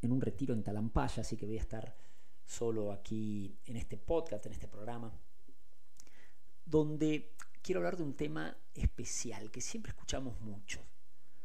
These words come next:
y que hasta lo decimos, pero capaz no con la comprensión de por qué lo estamos diciendo. Por eso compartirlo, que ves,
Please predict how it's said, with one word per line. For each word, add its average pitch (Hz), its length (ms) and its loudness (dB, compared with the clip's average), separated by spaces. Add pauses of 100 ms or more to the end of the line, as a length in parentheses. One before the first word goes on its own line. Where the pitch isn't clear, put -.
(500)
y 139 320 0
que 127 140 2
hasta 123 220 2
lo 120 100 4
decimos, 120 800 0
pero 160 160 2
capaz 208 240 0
no 247 400 0
con 269 240 2
la 185 180 0
comprensión 151 1300 0 (540)
de 127 100 2
por - 200 4
qué - 100 0
lo 139 80 2
estamos 123 300 0
diciendo. 101 500 0
Por 120 140 0
eso 156 300 0 (340)
compartirlo, 240 880 2 (460)
que 104 540 0 (1500)
ves, 117 680 0